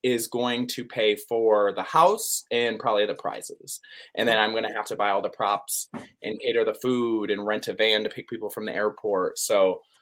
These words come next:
um, I'm trying to make it cost effective and affordable for everyone. Um, on top of the three seventy-five, though, I'm requiring everyone who's playing to submit a hundred dollar security deposit that's fully refundable and will go back to them after the game, so long as we don't um,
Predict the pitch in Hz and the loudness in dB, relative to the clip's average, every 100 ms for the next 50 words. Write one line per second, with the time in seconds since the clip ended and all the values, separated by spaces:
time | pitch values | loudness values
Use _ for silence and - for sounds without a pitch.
0 | _ - 110 107 113 - 190 190 175 165 | _ 0 0 0 0 6 6 6 2 0
1 | 170 147 147 139 131 - 135 127 117 - | 0 0 0 2 2 4 0 0 -6 0
2 | 117 123 113 - 104 117 117 120 117 110 | 0 0 -2 0 0 0 -2 -2 -2 -2
3 | 110 110 _ _ _ _ _ 110 101 95 | -6 -10 _ _ _ _ _ 4 4 4
4 | 92 - 110 110 139 139 135 135 135 143 | 0 -2 -4 0 2 2 4 2 2 0
5 | 139 143 135 113 107 110 107 107 104 - | 2 0 0 2 2 2 2 2 -2 -4
6 | 120 117 113 110 107 107 110 120 110 - | -2 -2 -2 -4 -2 -2 -2 -6 -12 -6
7 | 101 101 - 110 - 101 95 98 101 104 | -6 -6 -8 -8 -6 -4 -4 -6 -6 -2
8 | 92 90 - - - 135 143 147 151 156 | -2 -4 -6 -8 -6 -2 -4 -2 -2 0
9 | 185 190 - - - 113 113 104 - 107 | -4 -6 -6 -6 -6 -4 -2 -2 -2 -6
10 | 110 113 107 98 95 92 92 - 104 95 | -4 -4 -4 -6 -4 -2 -2 -2 -6 -4
11 | - 98 - 87 107 120 127 127 113 110 | -6 -10 -14 -8 -4 -2 -2 -2 -2 0
12 | 107 101 104 98 101 98 98 _ _ _ | -2 -4 -8 0 0 0 -4 _ _ _
13 | _ - _ _ 104 101 92 90 87 87 | _ -20 _ _ 4 6 4 2 -4 -8